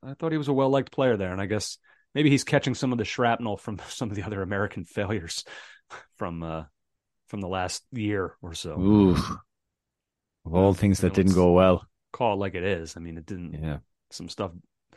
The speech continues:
Speaker 1: none of it really went well. <laughs> So
Speaker 2: No,
Speaker 1: yeah.
Speaker 2: did not.
Speaker 1: Um, and then finally, J J, I wanted to mention, 'cause this is a, a, a sneaky, hugely important match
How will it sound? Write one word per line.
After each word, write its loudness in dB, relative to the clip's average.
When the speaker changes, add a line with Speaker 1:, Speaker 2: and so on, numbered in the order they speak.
Speaker 1:
none -2
of 4
it 2
really 0
went 0
well. -8
<laughs> -14
So -10
Speaker 2:
No, 0
Speaker 1:
yeah. -10
Speaker 2:
did 2
not. 0
Speaker 1:
Um, -2
and 2
then 6
finally, 4
J 2
J, 2
I -4
wanted -2
to -6
mention, -2
'cause -6
this -2
is -2
a, -2
a, -6
a -8
sneaky, 0
hugely -2
important 0
match -8